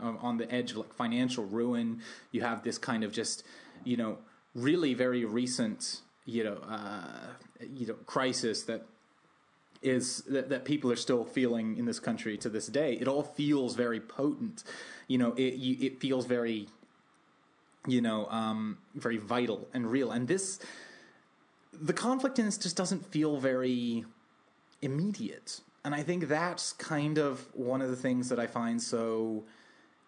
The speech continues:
disappointing about it, because you feel, I mean, it's interesting 'cause actually the thing, it kind, the ending kind of reminded me a little bit of the end of, um,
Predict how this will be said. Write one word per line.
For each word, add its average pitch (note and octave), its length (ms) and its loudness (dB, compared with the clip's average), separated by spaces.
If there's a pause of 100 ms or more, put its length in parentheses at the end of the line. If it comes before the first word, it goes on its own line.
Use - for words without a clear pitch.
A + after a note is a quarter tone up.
(180)
disappointing C#3+ 640 2
about G#2 300 0
it, - 80 -12
because B2 320 -2
you A#2+ 80 -2
feel, D3+ 400 2
I D#3+ 60 4
mean, E3+ 160 2 (600)
it's F3 140 4
interesting G#3+ 320 4
'cause C#3+ 140 2
actually E3+ 240 2
the C#3+ 120 0
thing, E3+ 220 4
it G3+ 140 -2
kind, D3+ 340 0
the C#3+ 140 2
ending F#3 400 2
kind D3+ 340 2
of C#3 140 2
reminded B2 580 2
me G2 360 -4 (300)
a B2 60 2
little B2+ 300 4
bit A#2+ 220 2
of G#2 120 -2
the A2 160 2
end G#2+ 260 0
of, G2+ 300 0
um, G2+ 440 -2